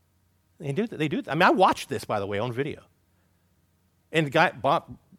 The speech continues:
Bob's like, he, uh, uh, uh, "You have a broken leg." Bob's like, "What? What?" "Y-, yeah, that's me." And he starts going through this garbage.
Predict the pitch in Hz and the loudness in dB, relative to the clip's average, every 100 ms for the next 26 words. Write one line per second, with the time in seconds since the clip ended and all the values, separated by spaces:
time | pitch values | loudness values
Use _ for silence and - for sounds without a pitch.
0 | - 113 151 143 107 98 - 151 156 196 | -16 -12 -12 -8 -10 -10 -12 -8 -6 -6
1 | 160 214 226 - 156 160 151 147 143 160 | -8 -16 -18 -14 -10 -10 -10 -12 -12 -12
2 | 147 151 147 139 - _ _ 226 254 185 | -12 -14 -16 -18 -20 _ _ 4 4 8
3 | 262 254 240 220 233 151 110 _ _ - | 8 8 6 4 2 0 -8 _ _ -20
4 | _ _ _ 165 202 143 113 - 156 254 | _ _ _ -4 -4 -4 -8 -8 -8 -8
5 | 110 135 262 262 _ _ _ 160 - _ | -10 -8 -8 -10 _ _ _ -20 -20 _
6 | _ _ 170 226 180 180 - 220 233 117 | _ _ -8 -6 -6 -6 -6 -6 -8 -12
7 | _ _ _ _ _ 180 - 202 156 185 | _ _ _ _ _ -6 -2 -4 -2 -2
8 | 240 - 170 147 - 190 220 151 101 | -2 -2 -4 -6 -8 -8 -4 -6 -8